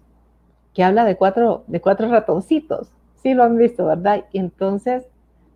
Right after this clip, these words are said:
hay uno primero que dice, en cuanto se da cuenta que el queso ya no va a volver,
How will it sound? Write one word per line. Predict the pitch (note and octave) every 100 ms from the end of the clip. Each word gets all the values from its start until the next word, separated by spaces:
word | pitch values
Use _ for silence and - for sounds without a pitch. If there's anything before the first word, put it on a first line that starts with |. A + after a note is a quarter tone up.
| -
hay | F#3+ A#3
uno | C4+ C#4+
primero | C#4+ C#4 C4 A#3+ C4+ C4
que | G3+
dice, | G3+ G#3+ B3+
en | A#3
cuanto | - F#3 F3+ E3+ E3+
se | E3 E3
da | F#3 A3+
cuenta | C#4 B3+ F3 - - _ _ _ _ _
que | - A3 F#3+
el | F3 E3+
queso | - A3+ G#3+ E3+ - -
ya | D#3+ D#3+
no | A3+ G3 D#3+
va | G#3
a |
volver, | A#3 F3 D3+ D3 -